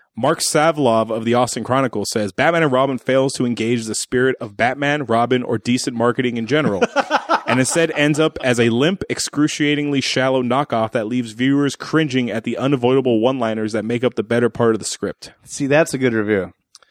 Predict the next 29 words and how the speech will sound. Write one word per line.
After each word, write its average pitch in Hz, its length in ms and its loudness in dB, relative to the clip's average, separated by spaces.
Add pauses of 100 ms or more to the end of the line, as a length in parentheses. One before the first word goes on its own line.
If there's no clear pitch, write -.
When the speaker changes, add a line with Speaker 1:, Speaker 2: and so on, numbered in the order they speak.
(520)
Speaker 1:
Lisa 139 320 0
Schwaberman, 135 720 0 (240)
<laughs> - 140 -4
Le-, 143 260 0
Lisa 151 280 0
Schwartzbaum 120 800 -2
of 117 160 -6
Entertainment 131 400 0
Weekly 107 320 0
said, 107 260 -6 (320)
"Unfortunately, 139 680 2
the 120 100 -2
charming 151 400 0
Bat 135 200 0
family 131 300 -2
can't 131 300 -4
stay 131 400 0
in 123 80 0
the 110 60 -4
cave 127 300 2
indefinitely. 104 680 -4 (240)
They've 127 160 2
got 147 160 2
to 143 60 2
go 135 180 4
out 143 80 4
and 131 120 -6
fight 123 220 0
crime. 98 380 -4